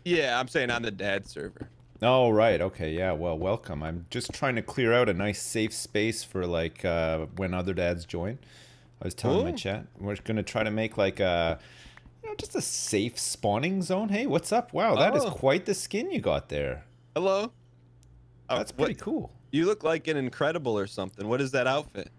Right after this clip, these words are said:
Speaker 2: It's a really old skin. Um, me and, uh, a guy that I did content with years and years and years ago had a, an animated series called Spacemen.
Speaker 1: Yeah.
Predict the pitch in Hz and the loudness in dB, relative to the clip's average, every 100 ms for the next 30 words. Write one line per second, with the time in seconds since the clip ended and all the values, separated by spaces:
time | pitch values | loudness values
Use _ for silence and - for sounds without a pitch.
0 | - - 117 135 165 143 147 175 180 113 | -20 -2 2 4 4 6 6 6 6 6
1 | 160 156 - - 151 147 110 76 - 104 | 4 4 0 0 2 2 2 -4 -4 0
2 | 104 104 101 101 101 110 127 143 147 120 | 2 2 2 0 -2 0 2 4 4 4
3 | 107 120 113 101 104 101 87 101 104 123 | 2 2 2 4 6 8 6 4 4 4
4 | 123 117 104 98 85 92 - 110 110 107 | 6 6 4 4 0 -4 -4 -4 -2 -4
5 | - 104 - 98 98 117 127 127 110 104 | 0 0 0 -4 -2 2 2 2 0 0
6 | 104 113 107 98 98 113 107 - 71 80 | 0 0 -2 -2 0 0 -2 -4 -2 -2
7 | 107 - - - - - - 110 107 98 | -6 -12 -20 -18 -18 -16 0 4 4 4
8 | 98 95 - 98 98 113 131 131 117 110 | 2 2 0 -2 0 0 2 2 2 2
9 | 98 - 123 120 107 - 104 90 - - | 0 -2 0 0 -2 -4 -4 -4 -4 -4
10 | 107 120 - 151 190 220 - - - - | -2 -2 -2 -4 -4 -6 -14 -20 -20 -6
11 | 120 107 | -2 -2